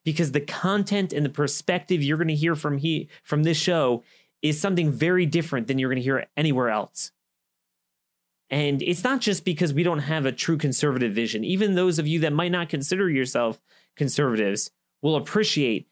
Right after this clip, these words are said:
something that's not dyed-in-the-wool party politics. You know, Stuart P. Stevens, he was Mitt Romney's campaign man-, manager, he wrote an op-ed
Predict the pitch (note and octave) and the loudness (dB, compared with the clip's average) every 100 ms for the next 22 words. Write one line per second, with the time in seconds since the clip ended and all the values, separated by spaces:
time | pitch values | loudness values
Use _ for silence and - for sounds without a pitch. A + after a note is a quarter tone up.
0 | _ - G3+ F#3+ F3+ E3+ D3+ F3 - B2+ | _ -4 0 0 0 0 -2 -4 -6 -6
1 | D3 D3+ F3+ F3 D#3 C3 C3+ E3 B2 A2 | -2 0 0 0 0 2 2 2 2 2
2 | - _ _ _ _ _ _ _ - E3+ | -2 _ _ _ _ _ _ _ -2 0
3 | D#3+ D3 D3+ C3+ A2 - - - - _ | 2 0 0 0 -2 -8 -6 -8 -8 _
4 | _ _ _ _ _ _ _ _ _ _ | _ _ _ _ _ _ _ _ _ _
5 | - - _ _ _ _ _ _ _ _ | -20 -20 _ _ _ _ _ _ _ _
6 | E3 E3 - A3+ A3 - _ _ - F#3+ | 0 0 0 2 2 -2 _ _ 0 0
7 | D#3 F3 E3+ A#2 F2+ G#2+ - - _ _ | 0 0 0 0 -2 -6 -6 -10 _ _
8 | - F#3 E3+ C3 E3 C3+ C#3+ D3+ D3+ C3+ | -2 0 2 2 0 0 0 2 2 0
9 | - C3+ A#2 - D#3 A#2 G2 - A#2+ G2+ | -2 -2 -2 -2 0 0 -4 -4 -4 -4
10 | F#2+ G2 G2 - _ _ _ _ _ _ | -4 -2 -2 -6 _ _ _ _ _ _
11 | _ - D#3+ F3+ A3 F3 D#3+ D#3 D3+ C3 | _ -2 0 2 2 2 0 0 2 2
12 | A2 G#2+ | 0 -2